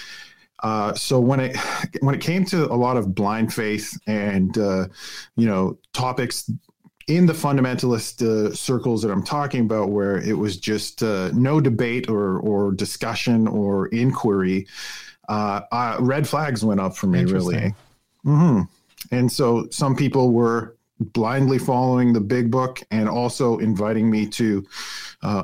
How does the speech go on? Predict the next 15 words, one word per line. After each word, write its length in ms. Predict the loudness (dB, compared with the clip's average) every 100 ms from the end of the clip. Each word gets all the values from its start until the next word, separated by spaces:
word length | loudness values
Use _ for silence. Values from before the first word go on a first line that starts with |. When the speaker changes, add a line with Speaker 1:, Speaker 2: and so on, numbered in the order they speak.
| -4
Speaker 1:
other 440 | -4 0 2 0 -2
fundamentalist 1040 | -2 2 4 4 2 0 0 0 -2 -8
Christian 440 | -4 -4 0 2
organizations. 960 | 2 2 2 0 0 0 -2 0 -2 0
And 260 | 0 -2 -2 _
I 140 | -4
didn't 240 | 0 0 0
identify 600 | -2 0 0 0 0 2
with 220 | 0 0
that 260 | -4 -4 -6
Speaker 2:
Oh, 20 | 0
Speaker 1:
either, 320 | 2 2 -2
right? 60 |
Speaker 2:
interesting, 560 | -6 -4 -2 0 0 -2
yeah. 360 | -4 -4 -4